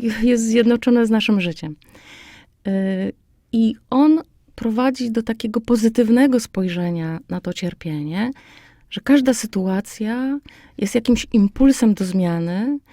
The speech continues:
y, i w tym momencie trzeba siebie zmienić najpierw, nie zmieniając kogoś. Więc nie zmieniajmy tych osób chorych, cierpiących, tylko najpierw siebie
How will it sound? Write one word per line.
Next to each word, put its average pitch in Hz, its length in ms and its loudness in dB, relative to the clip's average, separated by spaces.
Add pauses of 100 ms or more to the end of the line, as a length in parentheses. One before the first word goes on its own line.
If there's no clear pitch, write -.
(560)
y, 190 360 -4 (140)
i 214 80 -2
w - 140 -18
tym 294 280 6
momencie 262 560 8
trzeba 233 320 0
siebie 254 640 0
zmienić 160 600 -6
najpierw, 196 640 -8 (160)
nie 208 240 2
zmieniając 202 640 0
kogoś. 147 560 -14 (540)
Więc 202 240 -2
nie 196 120 2
zmieniajmy 196 720 4 (480)
tych - 280 -8
osób - 380 -8
chorych, 165 560 -4
cierpiących, 165 800 -10 (240)
tylko 208 240 -8
najpierw 226 340 -2 (240)
siebie 220 600 -4